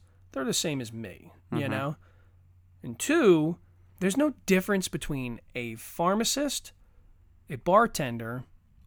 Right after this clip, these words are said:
Speaker 1: and your street drug dealer. There's no difference.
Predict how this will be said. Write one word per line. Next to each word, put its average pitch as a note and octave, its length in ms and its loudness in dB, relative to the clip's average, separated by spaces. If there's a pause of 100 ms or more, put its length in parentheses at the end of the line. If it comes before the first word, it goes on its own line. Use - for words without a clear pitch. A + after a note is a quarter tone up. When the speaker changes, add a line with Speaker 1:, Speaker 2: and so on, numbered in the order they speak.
(240)
Speaker 1:
and C#3+ 120 -4
your C#3 120 -4
street - 340 -6
drug D#3+ 280 -2
dealer. A2 400 -10 (440)
There's E3 140 0
no A#3+ 140 6 (160)
difference. B2 600 0